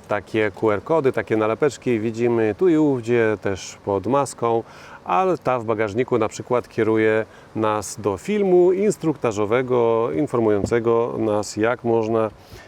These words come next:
poprawnie, należy używać różnych tutaj, e, gadżetów i usprawnień. Więc popatrzcie, co się <laughs> wydarzy po odskanowaniu takiego Q R kodu, proszę bardzo. I co my tu widzimy?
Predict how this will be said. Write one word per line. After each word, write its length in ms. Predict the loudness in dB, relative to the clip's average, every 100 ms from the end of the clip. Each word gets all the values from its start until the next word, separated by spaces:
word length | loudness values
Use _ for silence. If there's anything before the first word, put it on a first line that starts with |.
| -6
poprawnie, 560 | -4 0 0 0 0 0
należy 360 | 0 0 0
używać 540 | -2 2 2 2 -2 -2
różnych 460 | 0 0 -4 -6
tutaj, 460 | -6 -6 -4 -4 -4 -10 -20 -20 -8
e, 400 | -4 -4 -6 -8
gadżetów 760 | -2 -2 0 -2 0 0 -2 -6 -6
i 220 | -2 -2 -2
usprawnień. 800 | -2 -2 0 -2 -2 -4 -8 -8 -10 -12
Więc 320 | -6 -4 -4 -6
popatrzcie, 440 | -6 -6 -4 -2
co 100 | -2
się 160 | -2 2
<laughs> 40 | 2
wydarzy 380 | 2 -2 -2
po 200 | -2 0
odskanowaniu 680 | 0 0 0 0 0 0 -2
takiego 320 | -4 -2 -2
Q 140 | -2 -2
R 80 |
kodu, 240 | 0 -2 -2
proszę 280 | -4 -8 -2
bardzo. 360 | -2 -2 -4
I 140 | -4 -4
co 140 | 0
my 120 | 0
tu 100 | 0
widzimy? 420 | -2 0 2 2